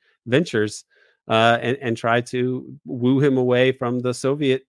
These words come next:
being a, a neutral or even, you know, Soviet friendly. Kennedy wanted to work with him. He also, uh, worked with,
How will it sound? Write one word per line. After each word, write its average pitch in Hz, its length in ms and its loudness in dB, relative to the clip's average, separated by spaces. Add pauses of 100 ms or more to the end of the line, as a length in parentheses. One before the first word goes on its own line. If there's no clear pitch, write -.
being 127 280 -2
a, 123 360 -10
a - 20 -2
neutral 131 500 -2
or 113 160 0
even, 117 440 -4
you 123 80 -8
know, 107 160 -8
Soviet 110 440 -6
friendly. 117 360 -4 (540)
Kennedy 147 240 2
wanted 127 200 2
to 120 40 0
work 113 180 2
with 101 140 -12
him. 90 140 -8 (320)
He 135 60 0
also, 135 640 2 (180)
uh, 110 200 -6
worked 117 300 0
with, 117 260 0